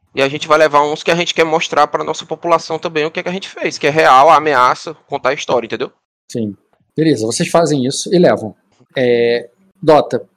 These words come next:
Speaker 2: faz o teu teste de lidar com animais com cavalgar.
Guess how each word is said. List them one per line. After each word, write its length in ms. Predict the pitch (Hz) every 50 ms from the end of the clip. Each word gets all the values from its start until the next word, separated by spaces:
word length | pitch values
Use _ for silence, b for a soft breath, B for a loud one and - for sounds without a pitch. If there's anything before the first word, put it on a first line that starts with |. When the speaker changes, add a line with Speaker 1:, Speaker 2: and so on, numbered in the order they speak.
| _ _ _ _ _
Speaker 2:
faz 260 | - 131 127 135 143 151
o 80 | 151
teu 140 | 156 165 160
teste 480 | 160 143 131 139 135 - - 143 135 131
de 300 | 120 120 127 127 127 127
lidar 240 | 123 123 127 135 131
com 100 | - 139
animais 260 | 123 120 127 123 -
com 120 | - 143
cavalgar. 540 | 127 - 127 117 120 131 123 110 117 107 107